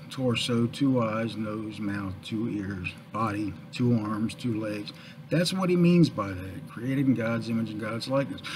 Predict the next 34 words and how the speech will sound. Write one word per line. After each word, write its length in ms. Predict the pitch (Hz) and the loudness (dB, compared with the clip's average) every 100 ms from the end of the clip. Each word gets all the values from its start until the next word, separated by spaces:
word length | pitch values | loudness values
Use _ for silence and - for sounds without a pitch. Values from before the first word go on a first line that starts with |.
| - - | -10 -4
For 100 | 120 | 4
those 260 | 143 190 | 6 6
of 100 | 175 | 2
you 100 | 185 | 2
that 80 | 175 | 4
have 100 | 147 | 4
seen 220 | - 165 | 6 8
the 60 | 147 | 8
gray 360 | 131 127 135 | 6 2 4
aliens, 540 | 175 156 110 113 113 - - - - - - | 4 4 2 -2 -8 -10 -16 -20 -20 -20 -10
they're 140 | 120 143 | -2 4
real. 320 | 175 117 135 - - - - - - - - - | 4 4 0 -8 -16 -20 -20 -20 -20 -20 -8 -4
But 120 | 123 | 2
they're 120 | 143 | 4
similar 400 | - 170 190 170 | 6 6 8 8
to 80 | 151 | 6
us, 240 | 147 147 | 6 4
but 200 | - 131 | 2 -2
different 320 | 143 143 139 | 2 4 4
than 140 | 123 117 | 4 2
us. 240 | 117 113 | 2 -2
But 240 | - 110 131 | -4 -6 0
all 200 | 135 139 | 4 4
of 100 | 131 | 6
us 280 | 131 120 - | 4 2 -4
resemble 460 | 120 104 117 110 104 | -4 -2 0 0 0
God 380 | 107 104 98 98 - 110 | -2 -4 -4 -8 -12 -14
as 100 | - | -6
well. 260 | 120 107 | -4 -2
I've 180 | 110 117 | -4 2
met 240 | 127 113 - | 2 2 -2
God 260 | 104 107 | -4 -6
as 140 | 92 127 | -8 -8
well. 240 | 135 - | -6 -6